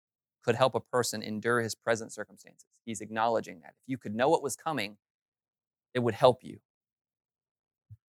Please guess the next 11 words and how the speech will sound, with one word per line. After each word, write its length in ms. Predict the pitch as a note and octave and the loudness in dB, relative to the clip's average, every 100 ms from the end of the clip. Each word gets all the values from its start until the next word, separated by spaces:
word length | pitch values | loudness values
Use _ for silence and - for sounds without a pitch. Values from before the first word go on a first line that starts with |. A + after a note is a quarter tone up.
| _ _ _ | _ _ _
Um, 100 | G2+ | -2
I 80 | F2+ | 2
once 180 | A#2+ A2+ | 4 4
heard 160 | A#2 G#2+ | 2 2
Mark 200 | A2 G#2+ | 2 6
Lowry 360 | G#2 G2+ G2+ - | 6 6 4 -2
say 240 | - G2 | 0 2
it 100 | F#2+ | 2
similarly. 460 | - G2 F#2+ F#2+ G2+ | -2 -4 -4 -2 -4
He, 220 | G2+ C#2+ _ | -6 -12 _
he 160 | G#2+ | -14